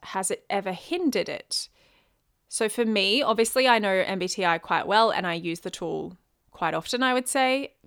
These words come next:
He doesn't know M B T I very well and I don't think he uses the tool very much at all. But I have used language that is similar to Myers-Briggs that explains the concept of cognitive functions without using the language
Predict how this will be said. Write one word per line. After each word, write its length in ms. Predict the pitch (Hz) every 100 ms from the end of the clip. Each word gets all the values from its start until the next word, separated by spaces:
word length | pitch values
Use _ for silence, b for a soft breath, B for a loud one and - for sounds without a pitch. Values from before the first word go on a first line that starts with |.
| _ _
He 160 | 285
doesn't 360 | 269 247 233 - _ _ -
know 200 | 208 208
M 120 | 196
B 80 | 196
T 100 | 214
I 80 | 180
very 220 | 180 180 202 -
well 220 | 202 196
and 80 | 190
I 80 | 180
don't 160 | -
think 140 | 185 185
he 60 |
uses 360 | 175 165 165 -
the 80 | 160
tool 180 | -
very 220 | - - -
much 260 | - -
at 20 |
all. 220 | 165 220 - B B B B B
But 80 | -
I 80 | 202
have 240 | 214 247
used 420 | 220 226 214 - - 196
language 560 | 185 196 196 185 170
that 100 | 170
is 100 | 170
similar 360 | - 196 180 175
to 420 | - 170 165 165 -
Myers-Briggs 1000 | 165 160 165 - 160 151 - - - - _ _ _ _ _
that 100 | 190
explains 480 | 185 - 208 262 262
the 80 | 240
concept 440 | 262 269 349 349
of 100 | 349
cognitive 380 | 339 320 339 320
functions 400 | 311 294 302 269
without 240 | 226 -
using 260 | 175 180 185
the 80 | 165
language 640 | 170 170 165 180 - -